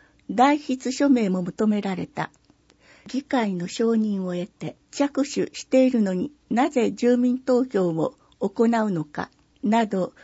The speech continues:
複数の問い合わせが寄せられた。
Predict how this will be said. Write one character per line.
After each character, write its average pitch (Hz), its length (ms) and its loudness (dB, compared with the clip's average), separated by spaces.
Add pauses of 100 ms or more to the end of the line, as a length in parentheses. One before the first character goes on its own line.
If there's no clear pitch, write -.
(120)
複 - 260 0
数 285 280 2
の 185 180 2
問 240 240 2
い 240 80 4
合 233 60 4
わ 233 120 2
せ 208 160 -2
が 196 240 -2
寄 202 120 -2
せ 202 160 -4
ら 185 120 -2
れ 170 140 -10
た。 - 260 -8